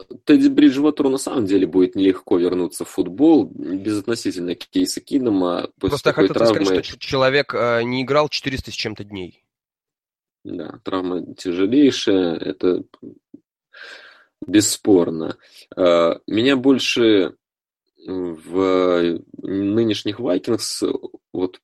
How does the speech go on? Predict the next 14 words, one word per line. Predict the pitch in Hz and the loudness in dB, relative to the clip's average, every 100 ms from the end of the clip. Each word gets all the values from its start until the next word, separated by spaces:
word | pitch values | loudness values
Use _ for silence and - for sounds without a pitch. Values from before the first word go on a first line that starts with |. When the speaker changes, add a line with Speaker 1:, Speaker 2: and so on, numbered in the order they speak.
| - | -10
Speaker 1:
удивляет | - 95 104 101 123 135 107 | -4 0 2 2 2 2 0
про-, | - 95 | 0 0
я | 107 131 | 4 4
говорил | 120 131 123 | 4 4 4
это | 123 - | 2 -2
ещё | 107 - | -2 -2
после | - 110 110 110 | -4 0 4 2
игры | 120 117 117 113 | 4 2 4 2
с | - | -2
Пекерс, | - 165 180 117 - | -6 -6 -2 -2 -4
когда | - 90 87 90 90 85 _ - - - | -8 -6 -2 -2 -2 -8 _ -20 -20 -10
те | 92 | -6
потеряли | - - - 95 92 | -6 -6 -2 0 0
Квотера, | - 92 90 - 82 82 | -2 -2 -2 -2 -6 -8